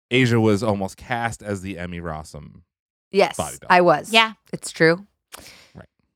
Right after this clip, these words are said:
Speaker 1: This is why she's on the,
Speaker 2: Yeah.
Speaker 1: the show this week.
Speaker 2: So, so this is a really fun number. It's, like, one of the more up-tempo numbers w-, in the show. And, um,
Speaker 3: Mm.
Speaker 2: a whole big song and dance with, like, the feather boas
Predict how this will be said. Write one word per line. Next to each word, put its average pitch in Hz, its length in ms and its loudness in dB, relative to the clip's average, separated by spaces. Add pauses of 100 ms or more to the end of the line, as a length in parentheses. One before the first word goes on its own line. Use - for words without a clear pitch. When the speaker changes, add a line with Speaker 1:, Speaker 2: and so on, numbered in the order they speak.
(340)
Speaker 1:
This 92 160 -14
is 87 80 -10
why 80 160 -8
she's 78 200 -18
on 71 140 -16
the, 76 80 -18
Speaker 2:
Yeah. 165 120 -2 (200)
Speaker 1:
the - 80 -18
show - 160 -20 (220)
this - 160 -20
week. - 100 -20
Speaker 2:
So, 190 720 6 (320)
so - 180 2
this 233 200 4
is 277 60 2
a 269 60 10
really 247 220 8
fun 214 300 6
number. 196 680 6
It's, 170 260 -2
like, 165 200 2
one 180 160 2
of 170 140 -4
the 165 100 -4
more 160 200 -4
up-tempo 147 1000 0
numbers 139 720 -6 (220)
w-, 151 180 -10
in 160 120 -4
the 160 80 -6
show. 139 440 -6 (1000)
And, 156 340 0
um, 143 280 4
Speaker 3:
Mm. - 80 -18
Speaker 2:
a 175 100 6
whole 190 280 6
big 180 340 -4
song 170 360 0
and 170 80 -10
dance 165 360 -6
with, 160 180 -10
like, 151 260 -4 (340)
the 156 100 -4
feather 180 600 0
boas 160 1160 4